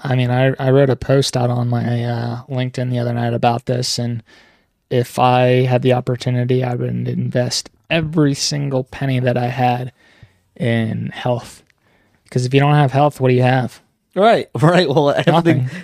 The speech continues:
Speaker 2: right, everything
Speaker 1: When you're
Speaker 2: flows from
Speaker 1: dead,
Speaker 2: that.
Speaker 1: you're dead. Or if you feel like crap, you feel like crap. You don't wanna feel like crap.
Speaker 2: Mm-hmm.
Speaker 1: Yeah.
Speaker 2: I love it.
Speaker 1: Yeah.
Speaker 2: I
Speaker 1: I'm
Speaker 2: love it.
Speaker 1: excited for the future, man. Big things for, for everyone if you choose
Speaker 2: So let's,
Speaker 1: that
Speaker 2: let's
Speaker 1: path.
Speaker 2: Yeah. So I got a question.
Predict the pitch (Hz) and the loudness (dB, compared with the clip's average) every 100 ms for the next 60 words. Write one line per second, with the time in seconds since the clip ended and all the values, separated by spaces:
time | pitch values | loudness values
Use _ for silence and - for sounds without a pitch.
0 | - - 220 151 165 175 151 160 170 143 | -14 0 2 4 4 4 6 6 6 4
1 | 160 147 135 147 156 139 131 127 139 131 | 4 2 4 4 6 4 2 2 0 2
2 | 151 139 131 - 135 147 131 143 135 127 | 4 4 2 2 2 0 0 2 2 2
3 | - 139 135 131 143 147 127 - 127 123 | 0 0 0 0 -2 -2 -6 -4 -4 -4
4 | 123 - 127 139 - 143 131 123 120 - | -6 -6 -4 -4 0 2 2 0 -4 -8
5 | 127 - - _ _ 156 151 127 117 80 | -10 -10 -14 _ _ 0 2 2 0 -4
6 | _ _ 127 151 139 - _ 127 156 123 | _ _ 2 4 4 -2 _ 2 4 2
7 | - 147 156 135 139 127 - 139 143 123 | 4 4 4 2 0 0 0 -2 -2 -2
8 | 120 120 131 127 _ - 135 135 139 139 | 0 0 -2 -4 _ -2 -2 0 0 0
9 | 123 - 127 123 123 - - 131 135 139 | -2 -2 2 2 2 -2 -2 2 4 2
10 | 123 123 123 _ _ - 170 123 127 - | 0 -4 -10 _ _ -14 -10 -10 -6 -6
11 | - 147 143 123 - 196 202 160 180 175 | 0 2 2 0 2 2 4 2 0 0
12 | - 160 113 - 120 113 - - 170 185 | 0 0 0 -4 -6 -8 -14 -4 2 2
13 | 113 104 139 160 139 117 113 123 131 143 | 2 -2 0 0 -2 -4 -4 -4 -6 -10